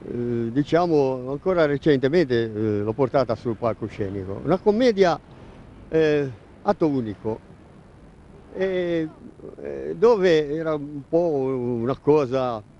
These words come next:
eh, piuttosto, eh, piuttosto, eh,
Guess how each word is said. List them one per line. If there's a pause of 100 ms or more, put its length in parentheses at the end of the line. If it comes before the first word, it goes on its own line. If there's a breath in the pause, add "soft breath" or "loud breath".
(560)
eh,
piuttosto, (480)
eh,
piuttosto,
eh,